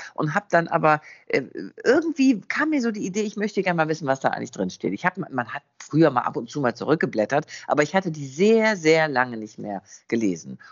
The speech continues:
Und das fand ich so spannend,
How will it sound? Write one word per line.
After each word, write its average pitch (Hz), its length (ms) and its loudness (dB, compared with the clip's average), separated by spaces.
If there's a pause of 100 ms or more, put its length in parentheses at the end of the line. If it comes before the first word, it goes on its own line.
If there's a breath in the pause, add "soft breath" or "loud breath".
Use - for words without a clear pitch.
(120 loud breath)
Und 202 240 2
das 185 160 -2
fand 302 280 -2
ich 180 180 -10
so 226 340 0
spannend, 214 800 -2